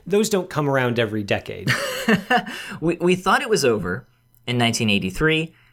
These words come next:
Speaker 2: We thought it was over in two thousand five. And we're thinking it's over now. Well, we'll see. I mean, you never know. Kevin, one might argue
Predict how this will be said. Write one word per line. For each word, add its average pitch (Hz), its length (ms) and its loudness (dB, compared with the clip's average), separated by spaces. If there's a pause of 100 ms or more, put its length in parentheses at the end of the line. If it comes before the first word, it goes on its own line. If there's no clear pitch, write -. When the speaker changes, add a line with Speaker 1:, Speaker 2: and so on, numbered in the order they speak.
(140)
Speaker 2:
We - 80 -6
thought - 160 0
it 87 40 0
was 98 160 0
over 104 260 2
in 90 520 -2
two 151 140 -2
thousand 92 320 0
five. 82 680 -2 (420)
And 104 600 0 (380)
we're 117 80 0
thinking 170 340 0
it's 90 140 -6
over 85 240 -6
now. 73 320 -8
Well, 120 360 0 (140)
we'll - 140 2
see. - 380 -4
I 98 60 -4
mean, 95 180 2
you 87 80 -2
never 82 220 -4
know. 76 280 -8 (720)
Kevin, 160 400 -2 (300)
one 208 500 2
might 214 360 2
argue 135 500 -2